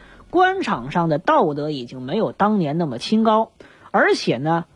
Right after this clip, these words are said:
为了在世人面前，很多人认为他是假扮清高，这个事情做到这个份儿上，已经是非常绝了，可以说狠辣程度远非常人能及。这件事儿，大家呢，不妨这么简单想一下啊：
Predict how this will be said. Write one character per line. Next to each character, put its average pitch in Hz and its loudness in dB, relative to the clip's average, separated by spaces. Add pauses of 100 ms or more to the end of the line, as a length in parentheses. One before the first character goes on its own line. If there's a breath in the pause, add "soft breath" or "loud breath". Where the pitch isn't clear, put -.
(160)
为 359 4
了 165 6
在 170 2
世 339 0
人 165 6
面 160 0
前， 135 -4
很 117 -4
多 220 6
人 185 4
认 190 2
为 160 0
他 190 -4
是 180 -2
假 117 -6
扮 185 2
清 147 -4
高， 151 2
这 165 0
个 143 0
事 170 -4
情 147 -4
做 160 -2
到 151 2
这 175 -2
个 151 0
份 151 -4
儿 - -4
上， 131 -2
已 - -10
经 139 -6
是 135 -8
非 226 2
常 185 2
绝 135 -4
了， 151 -2 (240 loud breath)
可 339 2
以 294 2
说 311 4
狠 170 -2
辣 214 2
程 196 -4
度 220 6
远 131 -2
非 220 0
常 180 -4
人 208 2
能 196 2
及。 165 -2 (840 loud breath)
这 440 4
件 175 2
事 180 2
儿， - 0 (200)
大 226 2
家 226 4
呢， 196 0
不 208 -8
妨 185 -2
这 220 0
么 175 -2
简 123 -10
单 165 -4
想 - -8
一 127 -12
下 147 -8
啊： 113 -8